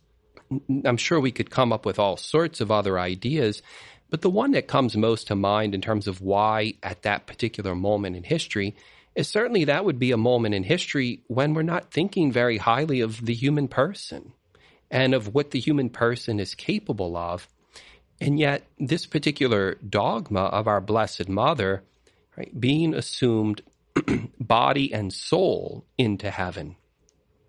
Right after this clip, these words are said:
again points us to the great dignity of the human body, that which had been so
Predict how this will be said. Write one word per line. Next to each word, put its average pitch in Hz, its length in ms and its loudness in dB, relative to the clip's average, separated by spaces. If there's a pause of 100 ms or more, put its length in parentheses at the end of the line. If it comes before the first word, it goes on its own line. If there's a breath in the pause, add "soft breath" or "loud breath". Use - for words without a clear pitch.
(340)
again 139 480 2
points 147 460 0
us 107 280 2
to 104 460 -2 (300 soft breath)
the 123 80 -8
great 117 340 -2
dignity 117 520 0
of 95 100 -4
the 101 80 -6
human 110 400 -2
body, 92 520 -6 (580 loud breath)
that 120 320 2
which 135 180 0
had 107 160 0
been 104 400 2
so 127 720 0